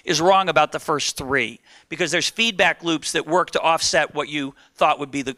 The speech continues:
the effects. But the fourth one is true. If everybody tries to eat whales, we're gonna kill them all off, because there's no profit feedback loop to protect them, unless you can find a way to farm them, like they did with tuna. So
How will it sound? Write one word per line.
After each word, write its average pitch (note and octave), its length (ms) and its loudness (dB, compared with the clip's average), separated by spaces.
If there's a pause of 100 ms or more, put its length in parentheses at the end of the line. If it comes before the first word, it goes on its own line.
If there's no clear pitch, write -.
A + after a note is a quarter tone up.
the C3+ 120 -4
effects. A#2 560 -4 (640)
But F3+ 120 -6
the G#3 60 0
fourth A#3+ 340 2
one G3+ 140 -2
is D#3 160 -2
true. F#3+ 380 -8 (920)
If - 140 -2
everybody A3 360 2
tries G3+ 340 0
to A3 60 -6
eat F#3 180 -6
whales, F#3 420 0 (260)
we're F3+ 100 -2
gonna F#3 160 -4
kill G3 180 -2
them G3 100 -4
all G#3 160 2
off, A#3+ 360 -2 (260)
because G3 240 -4
there's G#3+ 160 -6
no B3 140 0
profit A#3+ 420 -2 (140)
feedback E3+ 460 -2
loop F3 220 -6
to - 100 -6
protect - 440 -8
them, A#2+ 180 -16 (400)
unless F#3 260 -2
you G#3 60 -4
can F#3+ 100 -4
find F#3 200 0
a F3 40 -4
way E3+ 100 0
to D#3 80 0
farm F3 400 0
them, G#2+ 200 -18 (100)
like D3+ 180 -4
they D3 80 -4
did C#3+ 160 -6
with C#3+ 120 -10
tuna. A#2 360 -10 (720)
So F3+ 260 -2